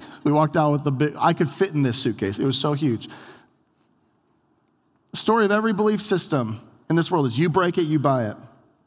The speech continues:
It's the story that says things aren't the way they should be, and so now you have to try really hard to make it right.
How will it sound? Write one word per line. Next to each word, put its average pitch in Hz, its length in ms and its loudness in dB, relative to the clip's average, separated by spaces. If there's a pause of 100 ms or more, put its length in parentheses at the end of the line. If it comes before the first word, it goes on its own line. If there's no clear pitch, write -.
(560)
It's 135 100 -2
the 180 80 2
story 196 300 2
that 185 100 0
says 175 240 0
things 190 300 0
aren't 196 200 0
the 196 60 2
way 180 120 2
they 175 100 4
should 185 280 0
be, 254 280 0 (320)
and 160 100 2
so 185 100 2
now 175 160 2
you 160 280 2
have 214 140 0
to 175 80 -2
try 180 300 2
really 175 340 2
hard 170 380 0
to 143 60 0
make 139 200 0
it 143 60 0
right. 135 340 -2